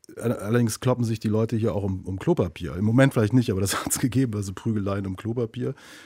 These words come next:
Das ist was ganz anderes. Ähm, es ist auch schon die Diskussion natürlich, müssen wir nicht,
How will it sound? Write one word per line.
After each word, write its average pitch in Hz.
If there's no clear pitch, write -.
Das -
ist -
was -
ganz 101
anderes. 123
Ähm, 101
es -
ist 135
auch 123
schon 131
die 127
Diskussion 123
natürlich, 123
müssen 123
wir 127
nicht, -